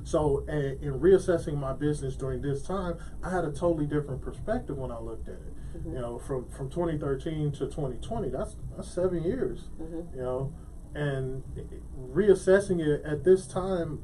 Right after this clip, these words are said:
Speaker 1: like I said, I just, I was like, "You know what? When I,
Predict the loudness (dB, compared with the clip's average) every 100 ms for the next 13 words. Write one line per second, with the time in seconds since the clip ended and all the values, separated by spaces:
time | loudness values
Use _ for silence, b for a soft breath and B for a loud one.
0 | -10 -8 -6 -4 -2 0 2 2 0 -2
1 | -2 0 0 -2 -2 0 2 0 -2 -4
2 | B B B -6 -6 -4